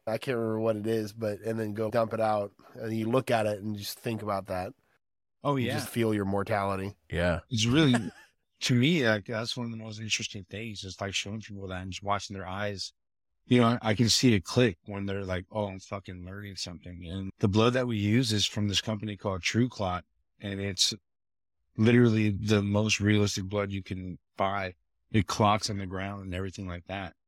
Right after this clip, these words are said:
Speaker 2: So I can show people what an
Speaker 3: Wow.
Speaker 2: arterial versus a venous bleed looks like, and I can show 'em this is what blood clotting looks like.
Speaker 3: That's awesome.
Speaker 2: Yeah.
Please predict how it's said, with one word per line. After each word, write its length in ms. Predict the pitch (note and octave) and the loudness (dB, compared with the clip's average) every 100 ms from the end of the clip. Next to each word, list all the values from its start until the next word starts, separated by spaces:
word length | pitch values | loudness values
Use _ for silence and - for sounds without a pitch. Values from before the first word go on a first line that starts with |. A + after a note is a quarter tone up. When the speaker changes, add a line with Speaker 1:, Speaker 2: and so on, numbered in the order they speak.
| _ _ | _ _
Speaker 2:
So 140 | - A2 | 0 2
I 60 | |
can 80 | G2+ | 4
show 260 | F#2+ A2 A2+ | 4 4 2
people 400 | A2 G2 G2 F#2+ | -2 -4 -4 -4
what 180 | G2+ | -4
an 80 | G2 | -2
Speaker 3:
Wow. 120 | F#2+ | -2
Speaker 2:
arterial 500 | D#2+ - G2+ G2+ G#2 | 2 2 4 6 4
versus 280 | F#2 G2 - | 4 6 6
a 20 | F2+ | 6
venous 380 | F#2+ G#2+ G2+ | 8 10 8
bleed 240 | - F#2+ F2 | 6 -2 -4
looks 240 | F#2+ - | -6 -4
like, 240 | F2+ F2+ F2+ _ _ _ _ _ | -2 -2 -6 _ _ _ _ _
and 160 | A2 G2 | -2 0
I 80 | F#2+ | 0
can 140 | G#2 | 2
show 260 | - G#2+ G#2+ | 4 6 4
'em 60 | |
this 120 | G#2 G#2 | 0 0
is 100 | A2+ | 0
what 180 | G2 | 0
blood 240 | F2+ G2 G#2 | 0 0 0
clotting 420 | - F#2 F2+ F2 | -4 -4 -4 -8
looks 220 | F2 - | -6 -6
like. 220 | E2+ E2 F2 _ _ _ _ _ _ _ _ _ _ | -4 -8 -10 _ _ _ _ _ _ _ _ _ _
Speaker 3:
That's 260 | A#2 A#2+ - | 4 4 4
awesome. 480 | G2+ A#2 A2+ F2+ D2+ - _ _ _ _ - | 6 6 6 2 -6 -12 _ _ _ _ 0
Speaker 2:
Yeah. 440 | G#2 G2+ F#2+ F2 | 4 6 4 4